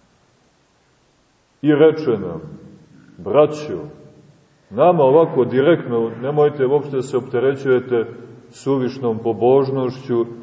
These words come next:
nemojte da se upinjete da zauzmete liturgijski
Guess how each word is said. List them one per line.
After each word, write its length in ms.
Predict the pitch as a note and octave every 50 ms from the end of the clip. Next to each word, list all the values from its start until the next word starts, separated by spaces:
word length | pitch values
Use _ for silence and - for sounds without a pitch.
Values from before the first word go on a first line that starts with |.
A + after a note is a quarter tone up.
| - - - - _ -
nemojte 600 | G#2+ B2+ D3 D#3 D#3 D#3 D3+ C#3+ - D3+ D3 C#3+
da 160 | C#3 C#3 C#3
se 240 | C#3 - - C3+ C3
upinjete 920 | A#2+ B2+ C#3+ D3+ D3+ - D#3+ E3 D#3+ D3+ D3 C#3+ C#3 C3 C#3 C3+ C3+ B2+
da 220 | B2 B2 C3 B2+ A#2+
zauzmete 760 | A2+ B2 C3+ C#3+ D3 C#3+ C3 B2 B2+ C3 B2+ B2 C3 C3 B2
liturgijski 1040 | B2 B2 A#2+ A#2+ B2+ C3+ C3+ C#3 C#3 C3+ C3 B2+ A#2+ - C3+ - B2 A2+ A2+ A2+